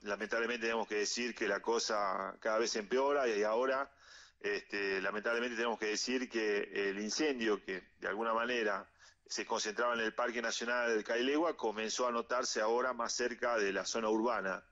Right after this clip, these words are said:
Eh, lamentablemente lo que se conoce como la toma de río San Lorenzo sigue con un fuego sostenido, ha sido, este, el tema del día de ayer en horas de la tarde, todo el mundo hoy en la mañana acá en Libertador comenta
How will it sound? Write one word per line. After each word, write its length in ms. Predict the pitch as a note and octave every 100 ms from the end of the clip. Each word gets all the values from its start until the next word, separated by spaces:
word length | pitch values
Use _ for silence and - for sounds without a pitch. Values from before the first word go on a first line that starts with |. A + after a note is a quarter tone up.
| _ - - - - -
Eh, 200 | G2+ G2+
lamentablemente 840 | G2+ G#2 G#2+ B2+ B2 B2+ C#3 D3 A2+
lo 160 | G#2
que 80 | G2
se 140 | G2+
conoce 340 | G2 G#2+ A#2+ A2+
como 300 | A2+ G#2 G#2
la 180 | G2+ -
toma 320 | A#2 A2+ G#2+
de 160 | G#2
río 380 | G2+ A#2+ A#2+ A2
San 240 | G#2 G#2+ A2
Lorenzo 640 | A#2 C3+ D3 - D3 C3+
sigue 600 | - C#3 C#3+ C3+ D3 D3+ _ - - -
con 280 | G#2 G#2+
un 120 | A2+ A2+
fuego 280 | A#2+ A#2+
sostenido, 840 | - G2+ - A2+ D3 C#3+ C3+ C3+ A2+
ha 80 | G2+
sido, 560 | A#2 A2 G#2+ G2 F2+ _ - - -
este, 600 | - G2 - G2+ G2 - G2+
el 80 |
tema 320 | G#2+ A#2+ A#2 G#2+
del 240 | G2+ G2
día 140 | A#2
de 100 | A2+
ayer 240 | G#2+ A2+ A2+
en 100 | A2
horas 180 | A#2 G#2
de 60 |
la 160 | G#2 G#2
tarde, 380 | C#3 C#3+ C3+ A#2
todo 240 | B2+ A#2+
el 60 | A#2
mundo 360 | B2+ A#2+ A2+
hoy 220 | A2 A2+
en 80 | A2+
la 100 | G#2+
mañana 600 | G#2 G#2+ A#2+ A2+ G#2+ F#2+ -
acá 280 | G2+ A#2
en 40 | A2+
Libertador 560 | G#2+ G2+ A2+ A#2+ A#2
comenta 760 | A2 A2 A#2 A#2 A#2 A2+ G2+